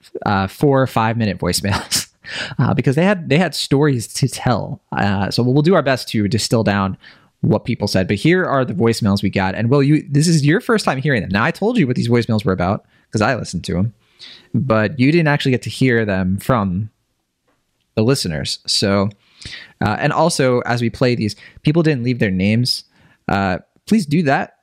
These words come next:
We wanna know your name. You don't have to give us, like, personal information beyond that, but, uh, I would like to know, like, your name and where you're from and stuff. But people just, like, they just jumped in. They're just like, "Here we go.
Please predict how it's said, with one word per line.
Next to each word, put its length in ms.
We 100
wanna 160
know 80
your 120
name. 420
You 80
don't 100
have 80
to 80
give 120
us, 180
like, 180
personal 260
information 400
beyond 280
that, 200
but, 160
uh, 260
I 160
would 120
like 160
to 80
know, 160
like, 240
your 160
name 240
and 140
where 80
you're 120
from 280
and 100
stuff. 300
But 140
people 220
just, 200
like, 320
they 80
just 160
jumped 220
in. 200
They're 120
just 200
like, 200
"Here 160
we 140
go. 360